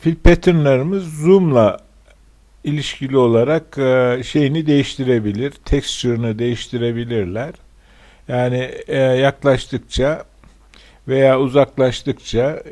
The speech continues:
giderek, e, griye dönebilirler veya, e, biraz koyulaşabilip a-, açık, e, renge dönüşebilirler. E,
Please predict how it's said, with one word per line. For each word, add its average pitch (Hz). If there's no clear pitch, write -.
giderek, 127
e, 117
griye 123
dönebilirler 101
veya, 113
e, 127
biraz 117
koyulaşabilip 110
a-, 120
açık, -
e, 107
renge 113
dönüşebilirler. 101
E, 107